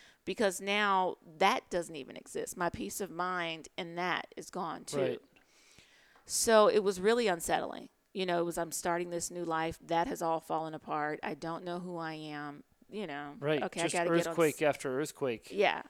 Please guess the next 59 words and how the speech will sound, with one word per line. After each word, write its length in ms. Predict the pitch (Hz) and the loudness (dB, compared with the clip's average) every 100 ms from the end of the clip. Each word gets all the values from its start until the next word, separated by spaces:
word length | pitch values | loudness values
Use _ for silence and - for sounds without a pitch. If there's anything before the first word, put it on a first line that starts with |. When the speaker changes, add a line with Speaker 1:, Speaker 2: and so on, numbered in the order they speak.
| - | -6
Speaker 1:
and 80 | - | -2
Speaker 2:
Yeah. 80 | 185 | -2
Speaker 1:
I've 100 | 180 | 0
gotta 180 | 170 | -2
get 140 | 156 156 | -2 -6
on 120 | 143 | -8
someone's 380 | - 160 139 147 | -10 -10 -10 -8
couch. 500 | 160 98 - - - | -6 -6 -8 -14 -14
<laughs> 60 | - | -4
You 220 | 330 - | 2 2
know. 340 | 202 - 190 165 | 2 0 0 0
Speaker 2:
Yeah, 280 | 165 175 139 | 6 8 8
Speaker 1:
So 80 | |
Speaker 2:
right. 360 | 185 165 143 - - - | 8 8 6 2 -8 -2
Did 220 | 175 151 | 0 0
you, 480 | 156 180 175 165 151 - 175 135 | 2 4 4 4 0 -6 -10 0
did, 260 | 175 127 | 0 2
and, 180 | 165 151 | 2 2
and 120 | 170 | 0
at 100 | 160 | 0
this 140 | 196 - | 0 2
point, 240 | 190 147 | 0 0
do 80 | 143 | -4
you 60 | |
know 120 | 147 151 | 2 2
what 140 | 151 | 2
you 160 | 147 151 | 2 2
are? 240 | 165 175 _ - | 2 -4 _ -4
I 40 | |
mean, 100 | 151 | -2
Speaker 1:
No. 40 | - | 4
Speaker 2:
at 40 | |
that 140 | 175 175 | 4 4
moment, 340 | 165 165 139 | 4 2 0
do 80 | - | -4
you 100 | 135 | -2
know, 180 | 135 127 | 2 4
like, 340 | 120 110 - _ _ | 2 0 -6 _ _
"I 100 | - | -6
got 140 | 117 104 | -4 -4
a 20 | |
little 220 | 107 104 | -4 -6
Brazilian, 640 | 95 120 185 208 196 190 165 | -6 4 8 8 8 4 4
I'm 320 | 143 127 120 | 4 2 -2
a 40 | |
little," 440 | 120 123 120 113 - - | 0 0 2 0 -4 -12
Speaker 1:
No. 160 | 202 175 | -10 -6
Speaker 2:
you 100 | 139 | 0
don't, 240 | 147 147 - - | 2 0 -6 -12
you 160 | 143 | -6
still 240 | 135 - 156 | -2 2 2
don't 160 | 135 | 2
know 180 | 131 117 | -4 -4
that 220 | 113 131 | 0 -2
Speaker 1:
I've 60 | 185 | -2
Speaker 2:
part 140 | 127 | -4
even? 100 | 175 | -4
Speaker 1:
absolutely 380 | 214 202 165 151 | -6 -10 -10 -10
no 720 | 151 147 151 156 147 151 147 | -12 -16 -12 -10 -10 -12 -14